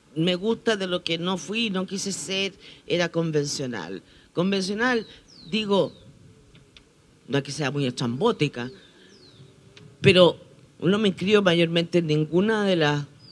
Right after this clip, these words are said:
de las escuelas, soy ecléctica, por eso soy callejera. Me, me gusta la historia callejera porque es ecléctica y,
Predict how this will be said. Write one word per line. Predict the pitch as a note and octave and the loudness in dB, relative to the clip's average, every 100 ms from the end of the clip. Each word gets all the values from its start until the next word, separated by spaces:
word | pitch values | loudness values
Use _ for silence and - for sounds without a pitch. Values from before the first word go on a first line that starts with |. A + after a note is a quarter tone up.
| - - - | -20 -20 -20
de | - D3 | 2 4
las | C3 | 4
escuelas, | C3 - G3 D#3 B2+ | 2 4 6 8 4
soy | - E3 | 2 2
ecléctica, | D3+ - F3 F3+ - D3 C3 C#3 C3+ C#3 - | 2 4 6 4 2 -2 2 2 2 0 0
por | G3 | 0
eso | B3+ | 2
soy | B3+ | 0
callejera. | A#3+ F3 D3 - F#2+ E2 - - - - - - - | 2 2 0 -2 -6 -8 -16 -20 -20 -20 -20 -20 -12
Me, | - G2+ - D3+ D3+ D3 | -8 -8 -4 -4 -2 -2
me | D#3 | 0
gusta | F3+ A#3+ A#3+ | 6 8 8
la | A3 | 4
historia | F#3 A#3 D#3 | 6 4 6
callejera | C#3+ C#3 C#3 E3 C#3+ | 4 2 0 0 2
porque | C#3 C3+ C#3+ | 0 4 6
es | C#3 | 6
ecléctica | E3+ F#3 F3+ E3+ D#3 C#3+ | 6 6 6 4 4 4
y, | C#3 | 4